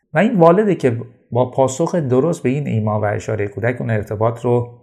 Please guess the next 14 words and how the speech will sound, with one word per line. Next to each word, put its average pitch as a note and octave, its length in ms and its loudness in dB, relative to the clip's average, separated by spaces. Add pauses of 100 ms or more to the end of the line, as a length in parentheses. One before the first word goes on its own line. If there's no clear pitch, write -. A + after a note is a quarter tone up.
(220)
برقرار G#2 460 2
می‌کنه، C3+ 260 -6
ارتباط G#2 500 0
رو A#2 60 0
ادامه G2 380 -2
می‌ده D3+ 240 -2
و B2 160 0
کودک A#2+ 340 -10
رو D#3 100 -4
ترغیب A#2 640 -2
می‌کنه C3+ 300 -8
که A2+ 140 -4
از G#2+ 160 -2
این C3+ 260 -4